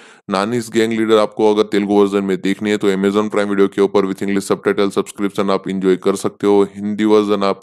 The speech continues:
गोल्ड माइंस के ऊपर आने वाले समय में एंजॉय करोगे। वहीं पे जो तमिल वर्जन है वो आपको डिज्नी प्लस हॉटस्टार के ऊपर बिल्कुल फ्री में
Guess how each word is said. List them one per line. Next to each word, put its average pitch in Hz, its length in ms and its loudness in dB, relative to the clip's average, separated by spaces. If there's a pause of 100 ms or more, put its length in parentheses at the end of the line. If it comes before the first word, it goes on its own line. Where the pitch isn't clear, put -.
गोल्ड 92 180 0
माइंस 101 200 -2
के 107 100 0
ऊपर 101 400 0 (360)
आने 104 160 0
वाले 101 240 2
समय 98 260 -4
में 98 140 -4
एंजॉय 98 260 -2
करोगे। 98 480 2
वहीं 101 260 0
पे 110 200 0
जो 107 360 2
तमिल 107 240 0
वर्जन 104 380 2
है 104 80 0
वो 101 240 2
आपको 98 220 -2
डिज्नी 98 380 -4 (380)
प्लस 101 320 -2
हॉटस्टार 98 360 -4
के 101 120 -6
ऊपर 101 260 0
बिल्कुल 95 360 -2
फ्री 107 220 -2
में 110 260 -2